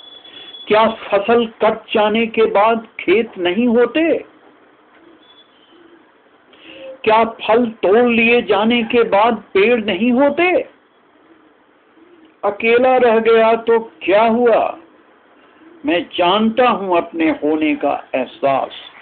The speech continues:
अपना रोआ रोआ, अंग अंग, जिसमें जिंदगी लहराती है,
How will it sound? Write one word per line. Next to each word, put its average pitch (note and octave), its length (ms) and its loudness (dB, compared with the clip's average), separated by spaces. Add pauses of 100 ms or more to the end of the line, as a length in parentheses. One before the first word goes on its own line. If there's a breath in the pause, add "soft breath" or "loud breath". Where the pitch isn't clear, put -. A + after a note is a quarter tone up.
(920 loud breath)
अपना E3 380 -2
रोआ F#3+ 480 2
रोआ, F#3 400 2 (720 loud breath)
अंग G#3 340 0
अंग, A3 500 0 (420)
जिसमें G#3+ 520 -4
जिंदगी A3+ 540 -2
लहराती E3+ 720 0
है, C3 340 -2